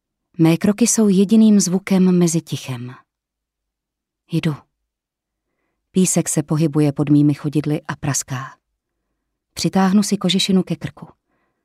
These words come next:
odkud si se přihnal vítr. Otřel se mi o tvář a zanechal za sebou pachuť tlení. Smráká se. Musím si pospíšit, abych si hrob v klidu prohlédla.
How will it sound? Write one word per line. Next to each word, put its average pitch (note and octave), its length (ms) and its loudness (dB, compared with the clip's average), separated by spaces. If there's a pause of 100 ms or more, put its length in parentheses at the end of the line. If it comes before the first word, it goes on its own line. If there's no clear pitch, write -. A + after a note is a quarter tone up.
(260)
odkud D#3 320 -4
si - 140 -4
se - 180 -4
přihnal C#3 400 -2
vítr. C#3+ 380 -8 (680)
Otřel D#3 320 -2
se D3+ 140 -2
mi D3+ 120 4
o E3 80 -6
tvář D#3+ 360 -4 (640)
a D#3+ 80 0
zanechal E3+ 420 2
za E3+ 120 0
sebou F3 380 0
pachuť - 500 -6
tlení. C#3+ 440 -2 (1300)
Smráká D#3 580 -2
se. - 180 -6 (1300)
Musím D#3 240 0
si D3 120 -2
pospíšit, D3+ 540 -2
abych D3 260 -2
si D#3+ 100 -2
hrob D3 300 -2
v - 120 -12
klidu D3+ 280 0
prohlédla. C#3+ 580 -4